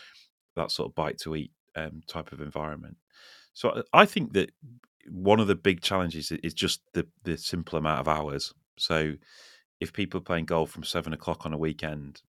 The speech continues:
and they want a coffee before they play, that means someone's got to be there with hot coffee made at six o'clock, let's say. Um, and in a,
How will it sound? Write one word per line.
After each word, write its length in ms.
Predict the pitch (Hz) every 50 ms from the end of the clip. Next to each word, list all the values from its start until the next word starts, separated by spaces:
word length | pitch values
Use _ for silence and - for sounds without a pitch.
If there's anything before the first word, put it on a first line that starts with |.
| _ -
and 100 | 76 76
they 60 | 76
want 160 | 78 80 76
a 20 | 73
coffee 300 | - - 80 - - 76
before 260 | 73 - - 82 78
they 80 | 76
play, 340 | 71 - - - 80 78 76
that 160 | 73 - -
means 220 | 78 82 78 76 -
someone's 300 | - 85 82 76 73 -
got 160 | - - -
to 80 | - -
be 80 | 78
there 240 | 76 80 78 78 73
with 100 | 71 -
hot 180 | - - - -
coffee 340 | - 82 - - 78 73 62 - -
made 280 | 87 78 73 71 67 -
at 140 | - - _ _ _ -
six 260 | - - - - -
o'clock, 300 | - - - - - - _ -
let's 200 | 62 - - -
say. 200 | - 73 71 - - _ _ _ _ - - - - - - - - _ _ _ _ _ -
Um, 320 | 90 87 85 80 80 78 -
and 120 | 82 85 85
in 100 | 82 82
a, 60 | 80